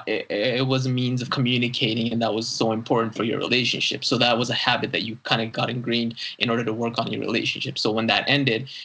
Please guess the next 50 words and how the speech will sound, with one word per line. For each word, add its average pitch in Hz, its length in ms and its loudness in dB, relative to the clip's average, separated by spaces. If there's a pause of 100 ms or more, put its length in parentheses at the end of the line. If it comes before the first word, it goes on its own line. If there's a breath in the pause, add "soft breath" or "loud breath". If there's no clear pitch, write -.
uh, - 320 0 (720)
you 139 100 4
had 123 200 2
to - 40 -4
kinda 117 200 0
grow 113 200 0
out 110 160 0
of 113 60 -2
that 104 160 0
habit, 113 420 -2
and 113 320 0
it 104 300 0
obviously 127 340 0
reminds 117 440 0
you 120 80 -2
of 113 60 -6
the - 40 -2
time, 131 500 0 (260 loud breath)
uh, 113 120 4
not 147 220 4
at 135 100 -6
the 127 60 -12
bad 135 260 2
times, 120 220 -2
but 117 120 -6
the 110 80 -6
fact 113 220 -2
that 113 80 -4
you 117 160 -2
were 110 80 0
working 117 400 -4
towards 110 680 -2
a 131 40 -8
greater 117 320 0
good 113 280 -2
for 107 120 -2
your 101 140 2
relationship. 107 760 -2
So - 120 2
having 135 240 2
to 120 80 2
work 113 220 0
yourself 113 260 -4
out 110 140 -2
of 127 60 -10
that 135 200 2
habit, 110 320 -4
I 101 140 -10
think 113 200 -8
that 113 200 -2